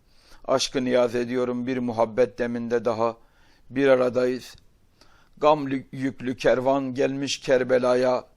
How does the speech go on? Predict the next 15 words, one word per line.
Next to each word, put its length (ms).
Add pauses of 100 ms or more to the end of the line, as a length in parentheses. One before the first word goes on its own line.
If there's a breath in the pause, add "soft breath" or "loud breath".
(240)
mecburi 600
olarak 460
avdet 440
eylemiş, 420
konak 460
eylemişti. 760 (680 soft breath)
Muharrem'in 800
dördüncü 540
günü 460 (320 soft breath)
Yezid 440
ordusu, 540
zulüm 440
ordusu 420
gelmiş 540
Kerbela'da, 840